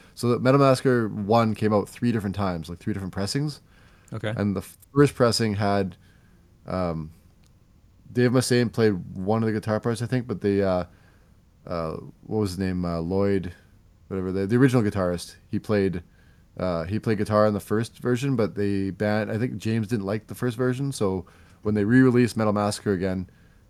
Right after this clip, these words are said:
Speaker 1: they, uh, re-recorded it, or they, uh, put out a different version, so it was just Dave on the gu-, lead guitar
Speaker 2: Okay.
Speaker 1: on the, uh, second and third versions. But
Speaker 2: Right.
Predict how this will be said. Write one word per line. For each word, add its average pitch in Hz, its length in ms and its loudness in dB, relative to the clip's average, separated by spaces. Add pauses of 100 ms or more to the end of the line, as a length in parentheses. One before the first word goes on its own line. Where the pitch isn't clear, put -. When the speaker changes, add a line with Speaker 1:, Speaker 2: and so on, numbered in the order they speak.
Speaker 1:
they, 92 300 -2
uh, 82 200 -4
re-recorded 90 540 -4
it, 82 140 -8 (540)
or 90 80 -6
they, 85 200 -6 (320)
uh, 76 200 -10 (260)
put 95 120 -4
out 90 100 0
a 87 80 -4
different 87 260 -8
version, 87 280 -6
so 87 120 -8
it 85 40 -4
was 82 100 -8
just 92 200 -8
Dave 87 240 -6
on 82 100 -8
the 80 80 -12
gu-, 80 80 -14 (260)
lead 90 140 -8
guitar 80 360 -12 (400)
Speaker 2:
Okay. 107 260 -4 (320)
Speaker 1:
on 90 160 -4
the, 87 180 -4
uh, 78 60 -6
second 85 280 -8
and 82 60 -10
third 78 200 -10
versions. 78 400 -14 (240)
But - 100 -20 (220)
Speaker 2:
Right. 98 180 -8